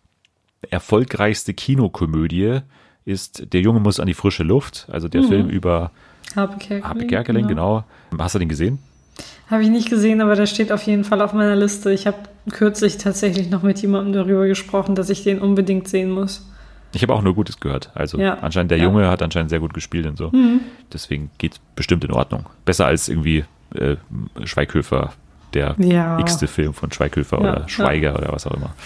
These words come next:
Speaker 2: Ja.
Speaker 1: Bester Newcomer, Özka-, Özcan Kosla-, Kosa.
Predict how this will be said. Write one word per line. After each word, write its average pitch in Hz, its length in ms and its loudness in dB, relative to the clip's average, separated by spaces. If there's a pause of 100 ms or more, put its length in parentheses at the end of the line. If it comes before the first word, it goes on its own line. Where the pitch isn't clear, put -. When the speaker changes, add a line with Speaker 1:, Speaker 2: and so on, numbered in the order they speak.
Speaker 2:
Ja. 185 220 2 (840)
Speaker 1:
Bester 110 260 2
Newcomer, 127 720 2 (420)
Özka-, - 560 -2
Özcan 120 800 0 (320)
Kosla-, 117 540 -2
Kosa. 120 640 0